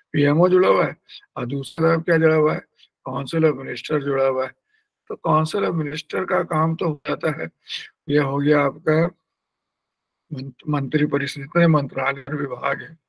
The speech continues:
और ये पीएमओ हो गया। तो निश्चित रूप से पीएमओ का प्रभाव Council of Minister के परिप्रेक्ष्य में ज्यादा होगा, क्योंकि ये उसका निजी कार्यालय है, उसका सच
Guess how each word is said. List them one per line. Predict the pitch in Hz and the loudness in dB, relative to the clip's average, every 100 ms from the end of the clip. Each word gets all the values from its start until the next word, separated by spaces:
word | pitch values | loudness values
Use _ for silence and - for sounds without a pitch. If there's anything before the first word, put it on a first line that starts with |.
| _ _ _ _ - | _ _ _ _ -2
और | 139 139 | 2 6
ये | 156 | 6
पीएमओ | 156 156 139 135 143 151 | 6 2 2 2 0 0
हो | 143 135 | -2 -4
गया। | 143 | -6
तो | 160 _ _ _ _ - 156 | -6 _ _ _ _ -4 0
निश्चित | 147 165 - 202 | 4 4 4 4
रूप | 175 160 | 4 4
से | 170 | 2
पीएमओ | 160 156 143 151 160 156 | 0 2 2 2 2 4
का | 165 165 _ _ _ - | 2 2 _ _ _ -10
प्रभाव | - 139 131 156 165 - _ - | -6 -2 6 8 8 2 _ -2
Council | 143 139 175 | 0 -2 -2
of | 180 | 0
Minister | 170 147 - | 0 -2 -4
के | 165 165 | -2 0
परिप्रेक्ष्य | 147 143 143 - 151 | 0 0 -4 -2 -2
में | 151 | -2
ज्यादा | - 139 | -2 -4
होगा, | - - - | -6 -6 -10
क्योंकि | - _ _ _ - _ - 180 | -12 _ _ _ -20 _ -4 4
ये | 208 | 6
उसका | 196 180 214 202 175 | 6 6 2 2 2
निजी | 151 151 165 | 2 4 2
कार्यालय | 202 151 139 160 143 165 | 4 4 6 4 8 8
है, | 143 - _ - - _ _ | 6 -4 _ -20 -20 _ _
उसका | 160 - 175 170 160 - | -10 0 4 6 6 0
सच | - 160 - - | -6 -6 -6 -10